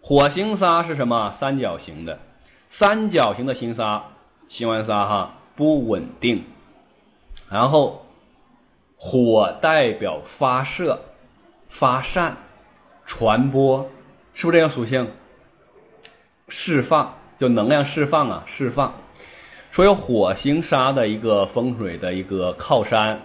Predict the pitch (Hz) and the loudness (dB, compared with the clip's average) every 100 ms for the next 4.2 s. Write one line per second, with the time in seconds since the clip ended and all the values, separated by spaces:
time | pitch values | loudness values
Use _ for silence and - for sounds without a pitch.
0 | - 95 92 82 - 107 113 101 - 98 | -6 -4 -4 -6 -8 0 2 2 0 -4
1 | 98 95 92 90 80 69 71 - - - | -2 -2 -4 -6 -8 -8 -12 -14 -20 -20
2 | - 104 95 80 - 127 98 85 73 - | -2 2 2 2 2 2 0 -4 -8 -8
3 | - 113 85 76 - 76 - 82 80 - | -4 0 0 -4 -10 -12 -8 -8 -8 -14
4 | 71 | -16